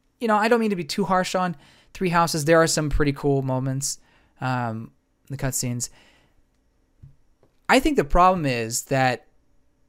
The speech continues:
uh, there are more cutscenes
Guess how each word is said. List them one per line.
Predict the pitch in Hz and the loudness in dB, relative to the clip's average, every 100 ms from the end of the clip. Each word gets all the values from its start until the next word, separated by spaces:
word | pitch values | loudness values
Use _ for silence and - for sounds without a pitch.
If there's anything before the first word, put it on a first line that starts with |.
| _ _ _ _ _ _ _ _ - | _ _ _ _ _ _ _ _ -6
uh, | 135 131 120 | -4 -2 -4
there | 123 143 | 0 0
are | 135 139 135 | 2 2 2
more | 135 156 190 139 | 2 2 0 0
cutscenes | 147 131 - 110 107 113 - | -4 -2 -6 -6 -10 -10 -12